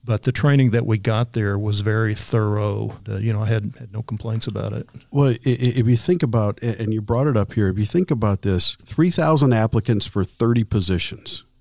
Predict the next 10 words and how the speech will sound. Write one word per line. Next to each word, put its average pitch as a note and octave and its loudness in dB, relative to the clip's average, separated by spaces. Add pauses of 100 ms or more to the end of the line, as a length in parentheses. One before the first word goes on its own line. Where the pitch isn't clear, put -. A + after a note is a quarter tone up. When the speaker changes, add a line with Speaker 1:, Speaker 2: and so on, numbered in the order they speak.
(280)
Speaker 2:
I-, A2+ -2
i-, A#2 0
so C3+ 2
what C#3+ 2
you A#2+ 6
have C#3+ 4
in G#2+ 4
here, A2 2
in A2 0
essence, A2+ 0